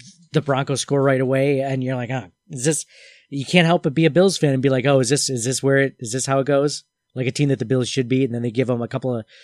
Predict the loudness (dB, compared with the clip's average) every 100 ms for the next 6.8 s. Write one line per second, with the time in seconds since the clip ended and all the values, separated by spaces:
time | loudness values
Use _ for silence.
0 | _ 0 2 2 -4 -2 0 0 0 -2
1 | -4 -4 -4 -2 -2 -2 -2 -4 -4 -6
2 | -10 _ _ _ -12 -4 -4 -4 -6 -6
3 | -6 -6 -4 -2 -2 0 0 2 2 2
4 | -6 _ -20 _ _ 0 0 2 2 2
5 | 2 2 4 4 2 0 -2 0 2 2
6 | 2 2 0 -2 -2 -2 -6